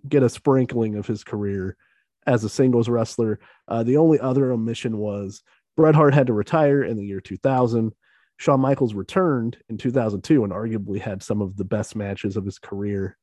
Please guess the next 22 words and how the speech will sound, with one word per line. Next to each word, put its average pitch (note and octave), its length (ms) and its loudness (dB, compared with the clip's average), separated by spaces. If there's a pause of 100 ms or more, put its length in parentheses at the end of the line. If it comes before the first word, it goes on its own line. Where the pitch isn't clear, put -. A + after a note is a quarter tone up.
after A#2 300 -4
a F#2+ 60 -2
long F#2+ 340 -4
layoff. G#2+ 360 -6 (260)
It C3 120 2
seemed D3 400 6
unfair B2 880 0 (160)
to C3 80 -2
put A#2 200 -2
those A2+ 240 -2
matches G#2 420 -8
up G#2 140 -6
against F#2 460 -12
Bret's D3+ 500 0
matches D3 600 0 (420)
because B2 240 -2
the - 60 -20
style A#2 300 -2
had G#2 80 -4
changed A#2 300 -4
so A#2+ 120 -2
much, G#2 360 -6